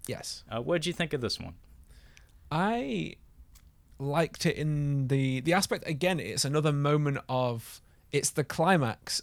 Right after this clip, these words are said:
Speaker 1: and then it, like, it's, it doesn't scream to a halt in a bad way.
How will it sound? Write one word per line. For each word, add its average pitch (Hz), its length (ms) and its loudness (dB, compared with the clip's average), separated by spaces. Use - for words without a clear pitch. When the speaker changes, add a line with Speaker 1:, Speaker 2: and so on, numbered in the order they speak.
Speaker 1:
and 120 140 0
then 120 80 0
it, 123 120 -6
like, 110 240 -6
it's, - 440 -4
it - 200 0
doesn't 277 240 -4
scream 208 580 2
to 165 140 4
a 147 60 8
halt 131 520 -2
in 131 80 0
a 131 60 2
bad 135 240 8
way. 95 300 -6